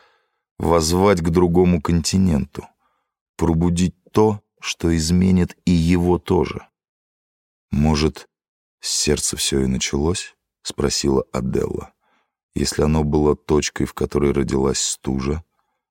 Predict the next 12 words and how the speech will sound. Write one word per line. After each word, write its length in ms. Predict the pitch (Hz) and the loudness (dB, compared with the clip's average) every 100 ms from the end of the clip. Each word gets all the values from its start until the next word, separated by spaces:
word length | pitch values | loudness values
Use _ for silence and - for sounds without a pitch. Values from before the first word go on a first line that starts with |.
| _ _ _ _ | _ _ _ _
может, 540 | 78 82 78 82 - - _ _ _ _ | 0 2 2 0 -2 -18 _ _ _ _
подобные 600 | - 71 78 71 73 69 | -4 0 0 2 0 2
места 640 | 67 69 - - 87 104 110 - - _ _ | 2 0 -4 -4 -2 -2 -6 -18 -20 _ _
полные 520 | - 76 69 67 64 62 | -2 0 2 0 -2 -4
силы, 720 | - - 78 85 80 69 64 | -6 -2 0 0 0 -2 -4
магии, 840 | - 64 67 80 85 71 67 65 - | -6 -4 -2 0 0 0 -2 -2 -2
энергии, 640 | 67 62 71 85 80 69 | -2 0 -2 -2 -4 -4
существуют 720 | 65 - - 67 - 76 73 | -4 -6 -6 -6 -2 0 0
и 40 | 71 | 0
на 140 | 69 | 0
других 360 | 67 67 90 117 | 0 0 0 -2
землях. 520 | 113 104 - - - | -2 -4 -6 -10 -20